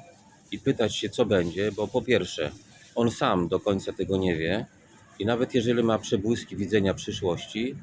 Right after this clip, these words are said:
to widzi jedynie jakieś strzępy, jakieś fragmenty, ale nie powie dokładnie, co będzie. I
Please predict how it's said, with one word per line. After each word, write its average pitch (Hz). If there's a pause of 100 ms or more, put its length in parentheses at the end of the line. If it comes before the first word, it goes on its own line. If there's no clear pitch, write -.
(300)
to 104
widzi 107
jedynie 107 (640)
jakieś 107
strzępy, 107
jakieś 87
fragmenty, 110 (800)
ale 117
nie 113
powie 120
dokładnie, 92
co 98
będzie. 82 (840)
I 127